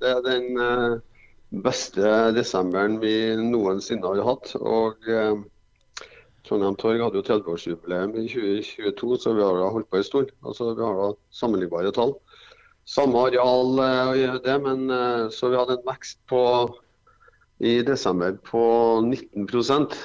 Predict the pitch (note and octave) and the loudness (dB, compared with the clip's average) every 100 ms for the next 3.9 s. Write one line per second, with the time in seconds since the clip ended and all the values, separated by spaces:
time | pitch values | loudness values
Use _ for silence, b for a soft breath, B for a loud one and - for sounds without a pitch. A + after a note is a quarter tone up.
0 | - - A2+ A2+ A2+ A2 A2 A2 A2+ F#2+ | -12 -4 2 4 4 2 0 0 -2 -2
1 | F#2+ G2 G2+ G2+ G2 F#2 _ _ _ _ | -2 -2 -4 -4 -6 -8 _ _ _ _
2 | - - - _ _ - G2 F#2 G2 G2 | -20 -20 -20 _ _ -8 -6 -2 -2 -2
3 | G#2+ - E2+ F2 F#2+ F2+ F2+ F2+ | -4 -4 -4 -4 -4 -4 -6 -6